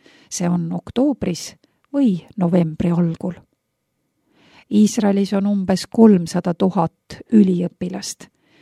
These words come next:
Neist kolmkümmend protsenti on ühtlasi ka Kaitseväe reservistid, mis tähendab, et praeguse sõja kontekstis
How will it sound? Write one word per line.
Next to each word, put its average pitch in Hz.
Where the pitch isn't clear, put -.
Neist 226
kolmkümmend 247
protsenti 214
on 175
ühtlasi 180
ka 175
Kaitseväe 175
reservistid, 180
mis -
tähendab, 208
et -
praeguse 185
sõja 233
kontekstis 196